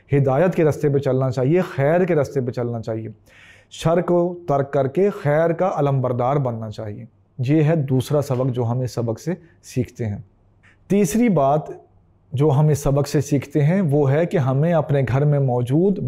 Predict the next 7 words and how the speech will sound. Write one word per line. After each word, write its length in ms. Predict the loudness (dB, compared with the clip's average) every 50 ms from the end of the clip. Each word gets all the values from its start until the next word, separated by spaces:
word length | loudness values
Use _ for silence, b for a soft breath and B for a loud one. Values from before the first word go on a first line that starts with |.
| -2
बड़ों 380 | 0 2 2 2 2 2 0 0
और 180 | -2 -2 -2 0
बूढ़ों 420 | 0 0 2 2 2 2 2 2 0
का 140 | 0 -2 -2
ख्याल 460 | -2 -2 0 0 2 2 2 2 2
रखना 320 | 2 0 0 -2 -6 -8 -8
चाहिए, 400 | -8 -8 -8 -8 -8 -8 -10